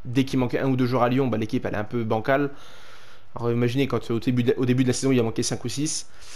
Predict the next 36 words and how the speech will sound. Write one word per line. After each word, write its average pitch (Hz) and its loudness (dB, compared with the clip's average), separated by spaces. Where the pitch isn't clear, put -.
ah, - -10
c'est - -8
sûr 135 -6
que - -8
ça 120 0
pique. 147 -4
Mais 131 0
Noama, 127 4
franchement, 127 -2
a 110 2
toutes - -8
les 139 2
qualités 127 2
pour 117 -4
moi 123 0
pour, - -6
euh, 101 -4
performer 123 0
à 120 4
haut 139 2
niveau 143 4
à 117 4
l'O 123 6
L. 135 4
Il 120 -2
a - 0
montré 120 0
déjà 123 2
de 110 0
belles 120 2
choses 139 2
dans 117 -2
un 120 2
match 123 0
hyper 143 -2
compliqué. 143 0